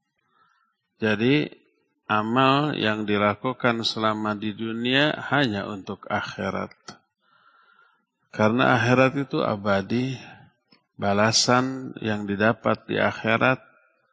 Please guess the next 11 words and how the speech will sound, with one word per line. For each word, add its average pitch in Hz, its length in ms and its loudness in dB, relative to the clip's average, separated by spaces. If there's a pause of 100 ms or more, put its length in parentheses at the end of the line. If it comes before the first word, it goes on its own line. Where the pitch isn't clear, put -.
(180)
juga 107 400 2
abadi, 101 640 -2
baik 104 320 -4
yang 104 320 0
baik 113 320 0
ataupun 110 640 -4
yang 95 320 -2
buruk. 95 320 -10 (960)
Adapun 131 800 0
di 110 160 -2
dunia 113 720 -2